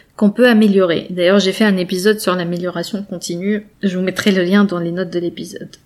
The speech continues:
Le processus du perfectionnisme va nous empêcher tout simplement d'apprendre. On le voit bien avec l'histoire de la petite fille sur la plage, elle a abandonné son jeu pour passer à autre chose. C'est ce qu'on fait souvent. Alors qu'elle aurait pu essayer plusieurs fois, comprendre comment ça marche et acquérir une nouvelle compétence.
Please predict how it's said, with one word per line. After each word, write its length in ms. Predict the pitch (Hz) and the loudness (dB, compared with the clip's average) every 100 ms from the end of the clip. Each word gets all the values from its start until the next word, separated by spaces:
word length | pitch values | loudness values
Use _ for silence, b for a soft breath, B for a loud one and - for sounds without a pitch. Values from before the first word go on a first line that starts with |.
| - | 2
Le 140 | 220 | 2
processus 600 | 214 320 320 269 359 349 | 4 2 4 4 2 0
du 120 | 175 | -4
perfectionnisme 840 | 180 170 - 185 190 208 403 - 208 - - | -4 -2 -2 -4 2 2 2 0 -8 -8 -8
va 240 | 214 214 | 0 4
nous 200 | 202 196 | 4 4
empêcher 340 | 202 196 - | 0 -2 -4
tout 140 | 190 165 | -6 -6
simplement 460 | 254 233 196 269 | -2 0 2 2
d'apprendre. 520 | 269 180 - 185 - - _ _ | 2 0 -2 -10 -10 -20 _ _
On 80 | 196 | -2
le 120 | 196 | 0
voit 180 | 185 196 | 2 0
bien 180 | 185 190 | 2 -2
avec 180 | 180 | -2
l'histoire 300 | 175 - 180 | -6 -4 -2
de 60 | 160 | 0
la 60 | 160 | -2
petite 240 | - 175 | -4 -6
fille 200 | - 349 | -2 -2
sur 200 | 349 185 | 0 -2
la 100 | 151 | -2
plage, 240 | 143 - 427 392 - _ - | -4 -4 -4 -8 -14 _ -6
elle 140 | 160 | -4
a 60 | 151 | -4
abandonné 420 | 165 165 165 165 | -4 -4 -4 -6
son 200 | - 170 | -8 -8
jeu 180 | 170 180 | -8 -8
pour 160 | - | -10
passer 260 | - 143 - | -10 -8 -6
à 80 | 143 | -8
autre 200 | 143 165 | -8 -8
chose. 420 | - 269 - - _ _ | -4 -4 -4 -12 _ _
C'est 140 | - 180 | -8 -6
ce 80 | |
qu'on 120 | - 160 | -6 -4
fait 220 | 262 247 | -4 -6
souvent. 400 | 170 170 233 - - | -8 -8 -8 -10 -4
Alors 300 | 170 214 - | 2 2 2
qu'elle 180 | 240 196 | 2 4
aurait 160 | 180 | 2
pu 160 | 180 233 | 0 2
essayer 400 | 233 208 165 165 | 2 2 0 0
plusieurs 360 | - 147 139 - | -4 -6 -6 -6
fois, 560 | - 226 254 262 254 254 | -4 0 2 2 2 0
comprendre 320 | 190 - 175 | -4 -6 -10
comment 200 | - 139 | -10 -12
ça 160 | 143 165 | -14 -6
marche 560 | 175 233 254 247 - | 0 4 4 2 2
et 40 | 185 | 0
acquérir 380 | 180 185 196 226 | 0 -2 2 2
une 140 | 185 | 2
nouvelle 260 | 180 196 196 | 2 0 0
compétence. 680 | 190 180 180 - - - | -4 -6 -8 -10 -12 -14